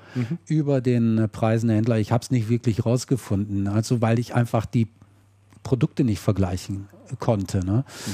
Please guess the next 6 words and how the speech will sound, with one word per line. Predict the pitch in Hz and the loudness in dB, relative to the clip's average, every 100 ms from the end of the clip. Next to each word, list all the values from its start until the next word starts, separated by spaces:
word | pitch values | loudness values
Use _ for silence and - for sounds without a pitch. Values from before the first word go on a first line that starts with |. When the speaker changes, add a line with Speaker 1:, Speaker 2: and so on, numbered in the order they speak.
| 98 107 - | -10 -10 -2
Speaker 1:
Mhm. | 135 | 2
Speaker 2:
Ähm, | 139 143 139 139 - - 123 - - 135 | 2 4 2 0 -6 -18 -18 -18 -12 -4
mein | 131 127 | 0 2
Speaker 1:
Ist | 131 - | 0 -2
wie | 113 | 0
Mobilfunk. | 139 147 175 185 117 - | 2 2 2 2 0 0